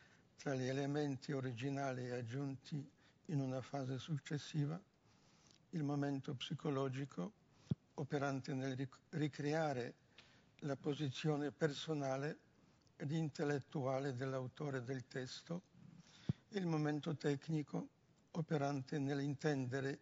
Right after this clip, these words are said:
il senso del mondo oggettivo spirituale alla stregua della sua particolare legge della formazione, in cui l'oggetto è considerato in sé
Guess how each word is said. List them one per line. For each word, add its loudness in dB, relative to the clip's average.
il 0
senso -2
del -2
mondo 2
oggettivo -2
spirituale -4
alla 2
stregua 2
della 4
sua 2
particolare 0
legge 2
della 2
formazione, -2
in 2
cui 4
l'oggetto 0
è 0
considerato 0
in 2
sé -2